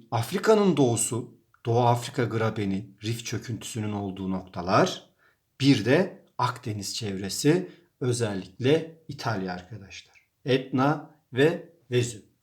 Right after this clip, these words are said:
Peki yeri çok önemsiyor muyum? Kesinlikle. Yani bilmelisin. Sınava giriyorsan, hedefin varsa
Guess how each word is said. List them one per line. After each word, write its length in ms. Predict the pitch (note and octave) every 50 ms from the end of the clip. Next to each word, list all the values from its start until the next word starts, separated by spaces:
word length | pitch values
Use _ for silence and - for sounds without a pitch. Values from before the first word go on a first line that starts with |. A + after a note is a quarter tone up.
| _ _ - - - - - - _ _
Peki 480 | - A#3 B3 - F#3+ C#3 G2 - - - - - - _ _
yeri 440 | B2+ A#2 A2+ B2+ D3+ F3+ G#3+ C#4 C#4
çok 240 | - - B3 A#3+ -
önemsiyor 600 | G#3+ G#3 G#3 G#3 G3+ G3+ G3 - - A3 G#3+ F#3+
muyum? 300 | C#3+ A#2+ G#2 G2+ F2+ F2 -
Kesinlikle. 800 | - - B2+ A2+ - - A2+ G#2 G2+ F#2+ - - F#2+ F2 - _ _ _ _ _ _ _ _
Yani 300 | B2 A2+ G#2+ G#2+ G#2+ G#2+
bilmelisin. 640 | B2 C3 C3+ C#3 C#3+ D3 D3 D3 D3 - - G#2 F2+
Sınava 440 | - - - - A#2+ B2 B2 B2 C3
giriyorsan, 600 | A#2+ A2 A2 A2 A2+ B2 B2 A#2+ - - G2 F#2 G#2+
hedefin 480 | A#2 A2+ A#2+ B2 A#2+ - A#2+ G#2+ A2+
varsa 640 | C#3 C#3+ A#2 - - - F3+ G3 G#3+ - - -